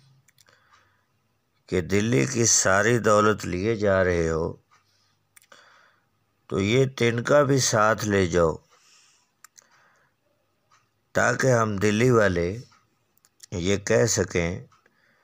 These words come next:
कि नादिर शाह ने दिल्ली में एक तिनका भी नहीं छोड़ा,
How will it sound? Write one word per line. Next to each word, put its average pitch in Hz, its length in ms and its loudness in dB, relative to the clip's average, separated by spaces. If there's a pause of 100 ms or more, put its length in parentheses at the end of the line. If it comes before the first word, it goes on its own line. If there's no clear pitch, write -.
(480)
कि - 100 -4
नादिर 104 420 0
शाह 101 360 2
ने 92 360 -2 (920)
दिल्ली 101 560 -2
में 95 340 -2 (800)
एक 101 340 -2 (120)
तिनका 92 420 -2
भी 110 160 -4
नहीं 92 300 -4
छोड़ा, 82 400 -2